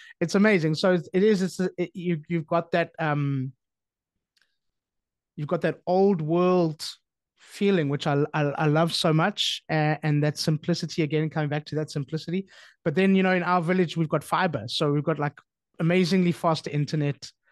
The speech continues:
uh, you know, and all of that kind of thing. So you got all those, the modern stuff that you need, but you're in just, like, a place that feels like it's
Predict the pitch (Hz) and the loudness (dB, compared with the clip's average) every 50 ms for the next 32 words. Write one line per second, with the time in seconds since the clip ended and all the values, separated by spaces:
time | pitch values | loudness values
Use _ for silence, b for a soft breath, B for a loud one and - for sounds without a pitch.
0 | b b b b b b b - 143 139 139 139 135 135 135 135 135 139 143 147 | b b b b b b b -2 0 0 2 2 0 0 0 0 0 0 0 0
1 | 151 147 147 147 156 170 175 175 165 156 151 - 175 160 151 143 - 147 143 - | 0 0 0 0 0 2 2 2 2 2 0 0 -2 0 0 0 0 -2 -2 -2
2 | - 160 165 175 175 190 220 247 240 226 196 160 160 160 - 165 165 165 165 185 | 0 0 0 0 2 2 2 4 4 4 4 4 2 -2 -4 -2 0 2 2 4
3 | 214 233 247 233 214 185 165 160 - _ - - - - 185 180 - 180 156 - | 4 4 6 6 6 4 2 0 -4 _ -12 -10 -4 -2 -2 -2 -2 -4 -4 -2
4 | 160 160 180 202 233 233 208 - 165 156 156 - 147 156 - - 165 170 170 170 | 0 2 4 4 2 2 0 -2 -4 -2 -2 -2 -2 -2 -2 0 0 0 2 2
5 | 170 175 170 165 - _ _ _ _ _ _ _ _ _ _ _ _ - - 214 | 2 2 2 0 -2 _ _ _ _ _ _ _ _ _ _ _ _ -8 -8 -6
6 | 208 - - - 349 262 - 240 208 - 240 - 262 - - 190 - - - - | -6 -8 -8 -8 -8 -4 -4 -4 -4 -4 -4 -4 -4 -4 -6 -8 -8 -8 -6 -2
7 | 220 226 220 - - 208 208 - - 190 - - - - - | 0 0 0 0 -2 -2 -2 -2 -4 -6 -6 -6 -10 -12 -12